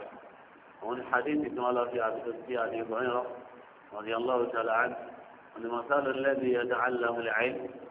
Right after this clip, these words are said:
Àpẹẹrẹ ẹni tí ń kọ́ mọ̀, wala yatahaddathu bihi,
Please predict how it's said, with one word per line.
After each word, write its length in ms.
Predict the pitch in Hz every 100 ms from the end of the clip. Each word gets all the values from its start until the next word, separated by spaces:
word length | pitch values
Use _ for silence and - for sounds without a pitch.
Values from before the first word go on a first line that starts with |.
| - - - -
Àpẹẹrẹ 500 | 117 117 131 131 131
ẹni 180 | 131 135
tí 120 | 147
ń 80 | 143
kọ́ 160 | - 143
mọ̀, 160 | 143 131 - - - - - -
wala 320 | - 110 117 135
yatahaddathu 840 | 139 131 131 123 127 123 127 123 123 117
bihi, 280 | 131 135